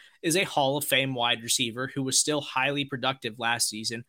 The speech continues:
prior to getting injured on a Falcons team that was going nowhere. And then you factor in the fact that A J Brown is my favorite young wide receiver in football, and he is a legitimate bona fide superstar.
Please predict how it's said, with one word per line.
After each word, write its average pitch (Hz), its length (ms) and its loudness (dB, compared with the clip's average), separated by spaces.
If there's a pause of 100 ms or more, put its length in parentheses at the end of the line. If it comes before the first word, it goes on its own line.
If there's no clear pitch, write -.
(320)
prior 151 340 8
to 143 140 0
getting 127 240 2
injured 131 580 0
on 127 260 0
a 123 120 0
Falcons 120 500 0
team 123 240 -4
that 110 140 -8
was 123 100 -6
going 107 340 -8
nowhere. 147 460 -2 (500)
And 147 140 6
then 156 140 6
you 151 80 0
factor 151 420 2
in 147 100 -2
the 143 60 -2
fact 147 380 0
that 135 180 0
A 151 140 4
J 156 160 2
Brown 147 460 0
is 147 200 -4
my 151 140 4
favorite 147 500 -2
young 147 300 -2
wide 143 240 0
receiver 143 580 0 (460)
in 175 200 8
football, 165 640 4
and 143 200 -2
he 147 180 0
is 143 160 2
a 151 140 2
legitimate 143 720 0
bona 143 320 0
fide 135 360 0
superstar. 170 840 2